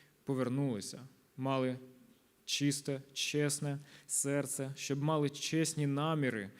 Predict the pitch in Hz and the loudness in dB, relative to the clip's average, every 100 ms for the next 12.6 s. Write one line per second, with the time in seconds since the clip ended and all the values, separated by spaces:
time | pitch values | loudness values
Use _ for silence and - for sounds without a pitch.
0 | - - - 160 151 143 151 147 139 135 | -20 -20 -2 2 4 4 2 2 0 0
1 | 135 131 120 101 120 - - - 120 135 | -2 -2 -2 -4 -10 -20 -20 -12 -6 -6
2 | - 127 151 147 - 135 131 131 131 123 | -2 0 2 2 0 -2 -2 -2 0 -2
3 | 123 117 104 - 104 120 _ _ - - | -2 -2 -4 -8 -12 -16 _ _ -20 -20
4 | - _ _ _ _ _ _ - 135 175 | -20 _ _ _ _ _ _ -10 0 2
5 | 175 147 - - 165 170 147 143 156 151 | 2 -2 -4 -2 0 2 0 2 0 0
6 | 147 - - - - 131 127 139 147 147 | -6 -18 -20 -20 -8 -6 -4 -2 0 2
7 | 147 156 156 - - 120 120 139 147 143 | 2 0 -2 -4 -6 -6 -2 -2 2 2
8 | 131 110 - 110 123 - - - _ - | 2 0 -4 -10 -16 -20 -20 -20 _ -8
9 | 131 135 139 156 165 156 - - - - | -6 -2 0 2 0 -2 -8 -20 -20 -12
10 | 131 123 143 151 135 110 - - 120 117 | -8 -4 -2 0 0 -4 -8 -6 -6 -4
11 | 110 110 131 139 143 143 135 135 135 127 | -8 -6 -2 -2 0 0 0 0 0 0
12 | 110 110 101 98 - 131 | -2 -4 -6 -8 -6 -6